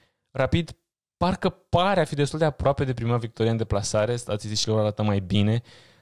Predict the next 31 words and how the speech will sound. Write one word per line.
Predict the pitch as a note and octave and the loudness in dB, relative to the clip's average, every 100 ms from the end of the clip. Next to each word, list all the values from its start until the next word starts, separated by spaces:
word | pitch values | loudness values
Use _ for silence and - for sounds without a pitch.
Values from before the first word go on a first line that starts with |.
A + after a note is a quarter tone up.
| _ _ | _ _
Player | - C3+ C#3 | 0 2 2
to | C#3+ | 0
watch: | C#3 C#3 A#2 | 0 2 0
Mosley, | A#2 B2+ C#3 C3 C3+ D3 - | 2 2 0 -2 -4 -6 -4
în | A#2 | -2
luna | A#2 B2 A#2 | 0 2 0
martie, | A2 A2 A#2+ - A#2+ | 0 0 0 -2 -2
nouăsprezece | A2+ A#2+ - A#2+ A2+ | -2 -2 -4 -6 -4
virgulă | G#2+ G2 F#2+ | -4 -2 -2
trei | - G#2+ | -2 -2
puncte | - A2 A2 G#2+ | -2 -4 -2 -4
pe | - | -4
meci, | G2+ A2+ A#2 | -2 -2 -2
cincizeci | - - G#2+ G#2+ | -6 -4 -2 0
și | G#2 | 0
șase | - - | 0 0
de | G2+ | 0
la | G2 F#2+ | 0 0
două, | G#2+ A#2 | 2 0
treizeci | G#2+ G#2 G#2 | 0 -4 -4
și | G2+ | -4
trei | G#2 G2 | -4 -2
de | F#2+ | -2
la | F#2 | -2
trei, | - G#2+ | -2 -2
nouăzeci | G#2 G2+ G#2+ G2+ | 0 2 2 0
și | F#2+ | -4
cinci | - - - C#3+ G#2+ | -4 -2 0 2 2
de | |
la | F#2 F2 | 2 0
libere. | F#2 F#2+ F#2 F2+ A2+ C3 | -2 -4 -2 -2 -4 -6